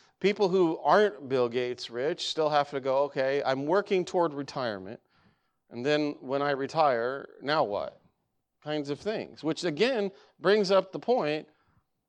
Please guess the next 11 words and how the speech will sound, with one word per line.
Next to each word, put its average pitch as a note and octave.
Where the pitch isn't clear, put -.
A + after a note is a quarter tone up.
of D3
what D#3+
I D3+
bring D#3+
up D#3+
last C#3+
week. F#3+
Why C3
are F3
we E3
doing D3+